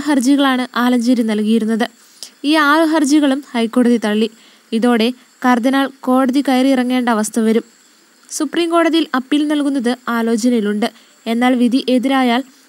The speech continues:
അത് പ്രതിസന്ധി കൂട്ടും. അതുകൊണ്ട് തന്നെ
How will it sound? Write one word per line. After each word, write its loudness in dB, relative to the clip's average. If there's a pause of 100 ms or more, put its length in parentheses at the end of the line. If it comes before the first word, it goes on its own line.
(140)
അത് 2 (140)
പ്രതിസന്ധി -2
കൂട്ടും. -2 (400)
അതുകൊണ്ട് 0 (100)
തന്നെ -2